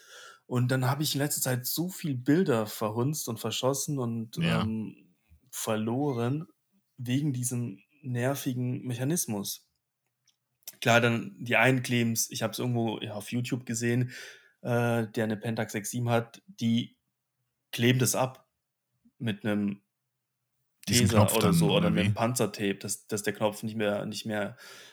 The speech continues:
Speaker 1: dass man den nicht mehr reindrücken kann oder drücken kann.
Speaker 2: Ja.
Speaker 1: Aber das Problem ist, dann kann ich ja den Spiegel auch nicht,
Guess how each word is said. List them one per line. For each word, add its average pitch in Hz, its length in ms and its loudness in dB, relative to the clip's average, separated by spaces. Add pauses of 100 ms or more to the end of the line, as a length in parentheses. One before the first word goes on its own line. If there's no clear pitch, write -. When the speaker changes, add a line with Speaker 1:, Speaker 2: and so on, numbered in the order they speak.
Speaker 1:
dass - 140 -8
man 104 140 -2
den 107 100 -2
nicht 104 140 -6
mehr 104 140 -4
reindrücken 107 540 -2
kann 107 280 -4
oder 110 200 -6
drücken 120 360 -4
kann. 110 180 -2
Speaker 2:
Ja. - 20 0
Speaker 1:
Aber 113 200 4
das 113 140 0
Problem 120 280 2
ist, 123 100 0
dann 110 100 0
kann 113 180 2
ich 104 60 -2
ja 107 60 2
den 101 120 2
Spiegel 120 280 0
auch 101 60 0
nicht, - 340 -6